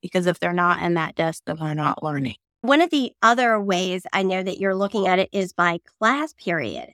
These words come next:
Speaker 2: in addition to looking at it by course. Maybe you can talk a little bit about what you're finding when you start looking at your data and breaking it down by class period.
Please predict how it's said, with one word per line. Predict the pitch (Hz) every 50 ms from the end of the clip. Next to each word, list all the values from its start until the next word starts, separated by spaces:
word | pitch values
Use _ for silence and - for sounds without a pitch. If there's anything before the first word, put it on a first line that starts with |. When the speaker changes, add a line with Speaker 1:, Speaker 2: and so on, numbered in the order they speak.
| _ _
Speaker 2:
in | - 202
addition | 202 185 208 202 196 - 196
to | 185 175
looking | 180 185 - 185 190 185
at | 175 160
it | - -
by | 175 156 143 - _ _ _
course. | - 220 196 - - - - - - - _ _ _ _ _
Maybe | 208 214 220 233 233 254 247 - -
you | 226 233 233
can | 240 226
talk | 214 247 240 226 233
a | 226
little | 220 226 220 226
bit | 220 214
about | 214 220 208 202 180
what | 208 220 226 -
you're | 220 226 208
finding | - 226 220 240 240 233 220 208
when | 196 196 196
you | 190 185 190 196 - _
start | - - - 214 190 -
looking | 214 220 220 226 208 190
at | 175 -
your | 190 196
data | 185 196 185 185 185
and | 180 180 175
breaking | 185 185 185 214 196
it | 180 175
down | - 190 180 180
by | 170 156 135 - _ -
class | 226 240 262 254 -
period. | - _ 175 131 - 107 - -